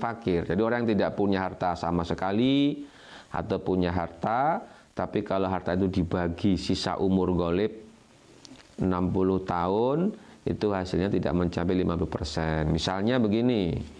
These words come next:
usianya sudah lima puluh tahun. Untuk mencapai usia enam puluh, dia kurang sepuluh tahun.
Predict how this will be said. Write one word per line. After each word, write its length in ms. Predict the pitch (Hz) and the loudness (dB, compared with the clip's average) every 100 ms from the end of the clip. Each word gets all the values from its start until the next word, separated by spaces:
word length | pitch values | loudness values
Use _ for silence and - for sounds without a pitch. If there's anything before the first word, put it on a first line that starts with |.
| - - - - - | -18 -18 -18 -8 0
usianya 480 | 107 - 104 123 | 0 0 0 0
sudah 300 | 139 104 110 | 0 0 2
lima 320 | 120 101 101 98 | 2 2 2 2
puluh 320 | 95 92 92 | 2 2 0
tahun. 640 | 87 95 104 92 82 - - - - - - - - | -2 0 0 0 0 -4 -10 -16 -16 -18 -18 -16 -4
Untuk 260 | 110 117 139 143 | 0 2 2 0
mencapai 640 | 139 135 131 131 131 123 - - - - - - | 0 -2 0 2 2 2 -2 -10 -20 -20 -20 -6
usia 400 | - 127 - 123 | 0 0 2 0
enam 240 | 123 123 123 | 2 0 2
puluh, 400 | 160 139 135 139 110 | 2 4 4 4 2
dia 160 | 123 | 0
kurang 320 | 123 107 120 | 0 -2 -2
sepuluh 560 | 123 104 107 98 107 110 - - | -2 -2 2 4 4 0 -6 -4
tahun. 560 | 85 104 101 80 - | 0 2 2 0 -4